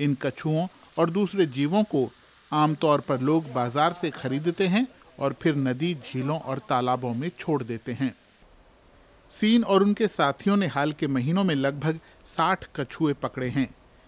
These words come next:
इसके बाद वो उन्हें अपने घर ले आते हैं और उनकी देखभाल करते हैं। ये सभी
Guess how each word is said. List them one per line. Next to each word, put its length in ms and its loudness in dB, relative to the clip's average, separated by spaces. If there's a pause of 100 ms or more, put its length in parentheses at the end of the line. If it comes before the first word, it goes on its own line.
(180)
इसके 240 -2
बाद 340 2
वो 200 -2
उन्हें 320 2 (300)
अपने 300 -2
घर 240 -2
ले 160 0
आते 280 -2
हैं 220 2 (300)
और 140 2
उनकी 400 0 (260)
देखभाल 680 2
करते 340 -8
हैं। 280 -2 (460)
ये 140 4
सभी 320 -4